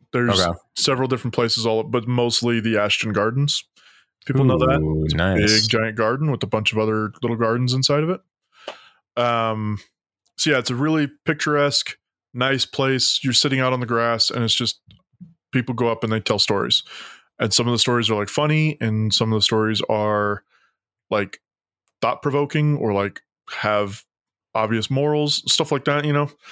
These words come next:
Speaker 1: But these are just guys that are, like, professional. Like, this is what they do, is they just tell stories and folk
Speaker 2: Sure.
Speaker 1: tales and, and stuff like that. Um, really, really good.
Speaker 2: During
Speaker 1: There
Speaker 2: the
Speaker 1: was
Speaker 2: light of day, or was it at night?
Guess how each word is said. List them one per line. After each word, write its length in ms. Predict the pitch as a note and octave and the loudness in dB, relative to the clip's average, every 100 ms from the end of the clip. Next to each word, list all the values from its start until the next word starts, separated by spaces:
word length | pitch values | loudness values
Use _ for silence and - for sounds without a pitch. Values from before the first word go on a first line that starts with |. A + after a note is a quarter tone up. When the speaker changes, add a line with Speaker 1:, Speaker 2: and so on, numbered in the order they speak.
| - _ - | -20 _ -2
Speaker 1:
But 260 | C#3 C#3 | 0 0
these 160 | C#3+ E3 | 0 0
are 40 | |
just 220 | D#3 D3+ - | 0 0 0
guys 220 | C#3 B2+ | 0 0
that 100 | B2+ | 0
are, 40 | |
like, 240 | A#2 G#2+ - | 0 -2 -4
professional. 640 | C3+ - A#2 - A#2+ A2+ | -2 0 0 0 0 0
Like, 140 | A2 | 0
this 100 | A2 | -2
is 60 | A#2+ | -2
what 100 | C3 | 0
they 80 | A#2+ | 2
do, 240 | A2 G2+ | 2 0
is 80 | G2 | 0
they 100 | G#2 | 0
just 260 | G2+ G#2 - _ _ - - - | 0 -4 -6 _ _ -20 -12 -2
tell 180 | B2 A2 | 0 0
stories 500 | - A2 G#2 G2+ G#2 | 0 0 0 0 0
and 200 | G2+ F#2+ | -2 -2
folk 160 | A2 | 0
Speaker 2:
Sure. 160 | G2 G2 | 2 2
Speaker 1:
tales 240 | G2+ G2+ | 0 -2
and, 160 | G2+ G2 | -4 -2
and 80 | G2+ | 0
stuff 220 | - - | 0 0
like 140 | G2+ - | -4 -2
that. 240 | G2+ G2 - - - - - | -2 -4 -10 -20 -20 -20 -6
Um, 540 | B2 A#2 A2+ G#2+ G2+ G2 _ _ _ _ _ _ - | -2 0 0 -2 -6 -8 _ _ _ _ _ _ -6
really, 260 | C3 D#3+ | -2 0
really 180 | D3 C#3+ | 2 0
good. 360 | B2 A#2+ A#2 A#2 | 0 0 -2 -4
Speaker 2:
During 160 | - B2 | 0 2
Speaker 1:
There 0 | |
Speaker 2:
the 80 | B2 | 4
Speaker 1:
was 80 | G#2+ | 4
Speaker 2:
light 120 | A#2 | 2
of 120 | A2 | 0
day, 260 | G#2 A2 C3 | 0 2 0
or 100 | A2+ | 0
was 160 | F#2+ | 0
it 80 | F#2 | 0
at 100 | E2+ | 0
night? 300 | D#2+ D#2 D#2 | 0 -2 -4